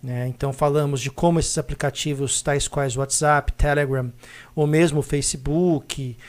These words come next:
ah, acabam se tornando veículos de desinformação, fake news, influenciam diretamente destinos de eleições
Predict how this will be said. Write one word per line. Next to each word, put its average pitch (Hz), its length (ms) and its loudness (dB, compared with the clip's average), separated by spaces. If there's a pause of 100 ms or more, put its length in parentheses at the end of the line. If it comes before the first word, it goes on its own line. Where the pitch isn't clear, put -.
(320)
ah, 143 400 4
acabam 170 520 0
se - 360 0
tornando 160 540 2
veículos 143 560 -2
de 131 300 -4
desinformação, 160 960 2
fake 147 420 -4
news, 165 720 2 (320)
influenciam 190 560 2
diretamente 196 600 2
destinos 190 520 0
de 165 80 2
eleições 220 720 0